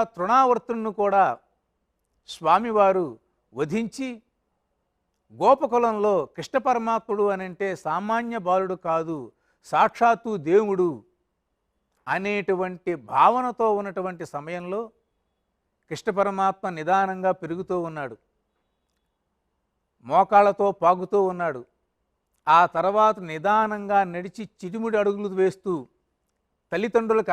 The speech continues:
ఆనందాన్ని కలిగిస్తూ ఉన్నాడు. మనకి ఆగమ శాస్త్రాలలో ఒక విషయం చెప్పబడింది. కృష్ణుడి యొక్క దివ్యమైనటువంటి అవతారంలో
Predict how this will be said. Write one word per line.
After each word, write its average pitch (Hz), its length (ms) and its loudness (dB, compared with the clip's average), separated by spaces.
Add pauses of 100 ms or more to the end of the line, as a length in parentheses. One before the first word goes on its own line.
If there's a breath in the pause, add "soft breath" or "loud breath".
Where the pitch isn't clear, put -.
ఆనందాన్ని 208 480 -2
కలిగిస్తూ 185 480 -6
ఉన్నాడు. 156 360 -8 (1400)
మనకి 151 240 -6
ఆగమ 170 280 2 (100)
శాస్త్రాలలో 185 720 -2 (440)
ఒక 156 180 -4
విషయం 160 300 -4
చెప్పబడింది. 147 600 -6 (1500)
కృష్ణుడి 240 360 -6
యొక్క 247 280 -2 (100)
దివ్యమైనటువంటి 214 800 -6
అవతారంలో 160 680 2